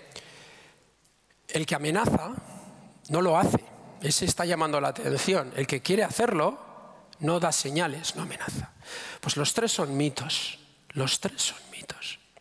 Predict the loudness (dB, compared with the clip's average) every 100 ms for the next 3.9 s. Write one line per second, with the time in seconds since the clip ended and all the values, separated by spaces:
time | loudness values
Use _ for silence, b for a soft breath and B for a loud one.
0 | _ -20 _ _ _ _ _ _ _ _
1 | _ _ B B B B B B -2 2
2 | 2 2 0 2 2 2 -4 -14 -10 -4
3 | -2 -2 0 0 0 0 0 -4